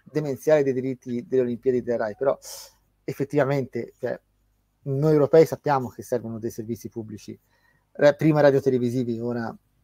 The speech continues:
multimediali tout court, che, che permettono di mettere un tampone a questa, a questa disuguaglianza principale, e forse sarà il, il,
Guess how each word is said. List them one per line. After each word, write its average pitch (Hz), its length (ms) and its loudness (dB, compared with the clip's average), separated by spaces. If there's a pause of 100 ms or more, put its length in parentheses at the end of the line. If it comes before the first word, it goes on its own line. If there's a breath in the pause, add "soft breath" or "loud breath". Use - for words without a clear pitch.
(140)
multimediali 135 720 0
tout 123 160 -6
court, 123 360 -4
che, 117 300 -6 (420 soft breath)
che 135 140 -4
permettono 143 480 2
di 135 60 0
mettere 135 280 -2
un 127 60 -4
tampone 127 400 -4
a 113 60 -8
questa, 110 420 -8 (640 soft breath)
a - 100 -8
questa 120 560 2 (140)
disuguaglianza 123 1300 0
principale, 139 440 0
e 156 40 -2
forse 120 260 -8
sarà 110 180 -8
il, 104 100 -8 (1400)
il, 151 300 2